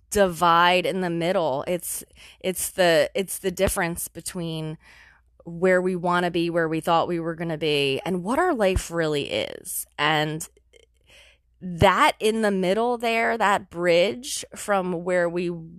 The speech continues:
thought we were gonna be and where we really are, is so much emotional pain to think that you're falling short, that you're not good enough. And a lot of times we play it cool, or maybe we let it all hang out.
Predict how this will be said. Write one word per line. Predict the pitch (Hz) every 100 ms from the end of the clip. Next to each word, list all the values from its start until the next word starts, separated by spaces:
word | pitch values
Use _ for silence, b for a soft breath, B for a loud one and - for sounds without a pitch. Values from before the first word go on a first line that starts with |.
| 180 _
thought | - 190 190
we | 196
were | 196 190
gonna | 202 190
be | 185 196
and | 180 170
where | 170
we | 165 165
really | 165 160 160
are, | - 135 131 190 233 B B B B -
is | 185 180 170 170
so | - - - 190 175
much | 170 151 -
emotional | 160 131 - - 76
pain | - 180 - - 175 _
to | 214
think | 196 180 165
that | -
you're | 147 175
falling | - 160 160 156 160
short, | - 143 135 - B B -
that | 165
you're | 175 175
not | 180 156 156 -
good | 160
enough. | 151 110 95 - -
And | 277
a | 277
lot | 254 233
of | 240
times | 254 247 240 233
we | 233
play | - 196 196
it | -
cool, | - 180 175 170 170 -
or | 175
maybe | 180 196 202
we | 208
let | 170 165
it | 165
all | 156
hang | 165 165 160
out. | 160 165 156 -